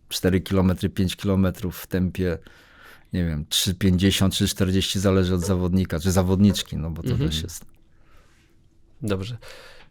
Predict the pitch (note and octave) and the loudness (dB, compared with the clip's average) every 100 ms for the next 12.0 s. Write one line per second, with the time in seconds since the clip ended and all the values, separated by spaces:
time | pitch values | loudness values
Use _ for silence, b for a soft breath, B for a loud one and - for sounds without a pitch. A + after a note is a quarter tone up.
0 | - - C3+ D3 C#3+ - B2+ A#2+ A#2+ - | -18 0 4 6 6 6 8 8 4 4
1 | A#2+ - E3+ F3 A2 A#2 - - - - | 4 8 8 8 6 2 0 -2 0 2
2 | C3 - A#2+ A#2+ A#2+ B2 A#2 B2 B2+ A#2 | 2 4 4 4 4 6 6 6 4 2
3 | - A#2 G2+ G2+ A2 B2 B2 A#2 A#2 A#2 | 0 2 4 2 2 4 6 4 2 0
4 | - B2+ B2 A#2+ A2+ A#2+ F#3+ D#3+ - - | 2 6 6 4 2 4 4 4 2 4
5 | A#2+ A2+ A2 D#3 G3+ - - - - G#3+ | 4 4 2 2 0 0 -12 -4 -2 2
6 | F#3 E3+ D3 C#3 A#2 A2+ - C3+ - B2+ | 2 2 2 2 2 0 2 0 0 -6
7 | A#2 b b b _ - F3 B2+ D3+ D3+ | -8 b b b _ -8 -4 0 4 6
8 | C3+ - F#2 F#2+ B2 - - - - _ | 6 4 0 0 -8 -14 -20 -20 -20 _
9 | - _ _ _ _ - - b b b | -20 _ _ _ _ -20 -20 b b b
10 | b b b b b - G2 - G#2 G#2+ | b b b b b -4 -2 4 8 8
11 | G#2+ A#2 G#2+ - A2 A2+ A#2+ F#2+ F2 D#2+ | 8 6 4 4 2 4 4 6 4 -2